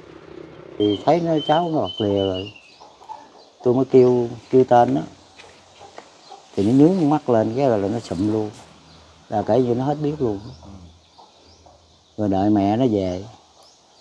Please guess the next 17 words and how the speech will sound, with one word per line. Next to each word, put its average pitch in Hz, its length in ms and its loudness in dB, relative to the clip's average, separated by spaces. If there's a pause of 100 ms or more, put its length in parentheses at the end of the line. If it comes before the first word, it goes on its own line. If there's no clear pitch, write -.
(760)
thời 98 140 0
gian 104 200 4
cũng 127 180 2
mười 107 120 2
lăm 107 160 2
hai 113 140 -4
mươi 107 100 -4
phút 147 220 -6
á, - 80 -8 (1700)
mẹ 104 220 -2
nó 120 80 -2 (100)
về, 95 200 0
nó 110 100 -2
chở 110 200 0
ra 135 60 0
huyện 98 280 -2
á, 117 140 -8